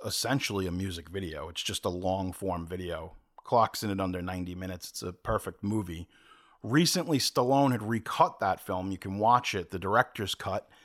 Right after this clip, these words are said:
And it's cool, and it adds some stuff with Carl Weathers, which I appreciate, and it makes the film a little bit more serious. But at the end of the day, the original cut of Rocky four is perfect. It's, it's like, um,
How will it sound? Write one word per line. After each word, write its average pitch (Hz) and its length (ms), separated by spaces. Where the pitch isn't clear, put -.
And 233 140
it's 311 160
cool, 220 600
and 170 160
it 170 100
adds 160 340
some 170 200
stuff 143 480
with 127 160
Carl 127 340
Weathers, 113 360
which 113 160
I 110 120
appreciate, 104 800
and 113 140
it 107 100
makes 127 320
the 123 120
film 120 340
a 117 60
little 117 220
bit 110 180
more 104 220
serious. 240 840
But 139 240
at 156 160
the 156 140
end 170 180
of 160 60
the 143 80
day, 131 500
the 123 140
original 123 360
cut 120 260
of 104 120
Rocky 101 320
four 76 300
is - 100
perfect. - 600
It's, - 480
it's 98 240
like, 101 340
um, 90 460